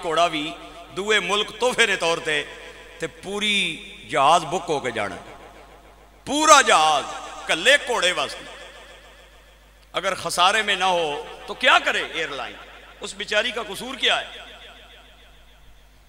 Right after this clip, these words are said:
اماں نیاں پیٹیاں واسطے جہاز بک ہونے نے اتھے تک،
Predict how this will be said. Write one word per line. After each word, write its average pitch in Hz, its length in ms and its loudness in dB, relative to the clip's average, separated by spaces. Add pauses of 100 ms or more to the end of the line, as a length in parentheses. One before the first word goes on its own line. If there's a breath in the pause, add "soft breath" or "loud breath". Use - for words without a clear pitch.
(800)
اماں 240 280 2
نیاں 254 240 2
پیٹیاں 240 360 0
واسطے 240 260 -2
جہاز 175 320 0
بک 160 200 -10
ہونے 120 180 -6
نے 110 100 -8
اتھے 110 180 -8
تک، - 240 -16